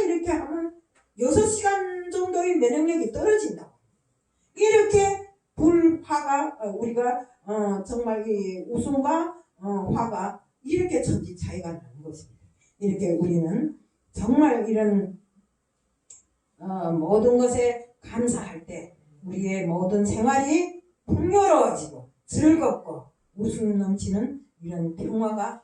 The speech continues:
찾아온다는 것을 다시 한번 알아야 됩니다. 제가 오늘 말씀을, 어, 읽어드렸는데, 어, 솔직한 말로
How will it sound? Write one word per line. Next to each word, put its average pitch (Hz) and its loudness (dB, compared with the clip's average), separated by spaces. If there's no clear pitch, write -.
찾아온다는 160 -6
것을 165 -6
다시 - -14
한번 160 -8
알아야 135 -18
됩니다. 135 -20
제가 196 4
오늘 202 4
말씀을, 311 -2
어, 190 -12
읽어드렸는데, 185 -2
어, 160 -4
솔직한 202 -2
말로 202 0